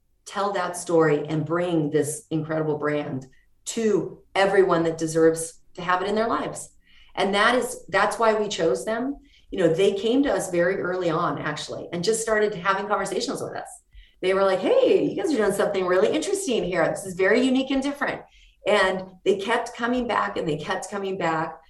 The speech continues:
You know, anything that's worth doing, it takes a while. And it certainly was the case with Diageo. We got to know them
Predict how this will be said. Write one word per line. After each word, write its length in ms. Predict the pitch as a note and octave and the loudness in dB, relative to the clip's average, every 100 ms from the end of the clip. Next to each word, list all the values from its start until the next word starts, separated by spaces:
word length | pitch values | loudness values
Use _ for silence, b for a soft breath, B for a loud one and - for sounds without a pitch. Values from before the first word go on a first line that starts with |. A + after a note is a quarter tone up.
| b | b
You 120 | F#3 F3 | -2 2
know, 400 | D#3+ D3+ D#3 - | 2 2 -2 -4
anything 400 | F#3+ A3+ A#3 A3 | -2 0 0 0
that's 180 | F#3 E3+ | -2 0
worth 240 | F3+ F3 | 0 0
doing, 260 | F#3+ F3+ E3+ | -2 0 0
it 140 | D#3 | 0
takes 240 | F#3+ F3 F#3+ | -2 -4 -2
a 60 | |
while. 360 | F3 D3+ D#3 F3 | 0 2 2 2
And 140 | D3 | 0
it 180 | D3+ - | -2 -6
certainly 320 | F#3 - G3 | -4 -4 -4
was 180 | F3 D#3 | -4 -4
the 120 | D#3+ | -4
case 260 | - E3 D#3+ | -2 -2 -2
with 140 | D#3+ | -6
Diageo. 560 | E3+ C#3+ C#3+ E3+ F3 - - | -2 -2 -2 -4 -6 -8 -6
We 140 | F#3 G#3 | -2 0
got 200 | A#3 A3+ | 0 0
to 140 | G#3+ | -2
know 240 | F3 D3 D3 | 0 0 0
them 380 | D#3+ G3+ G#3+ | 0 -2 -6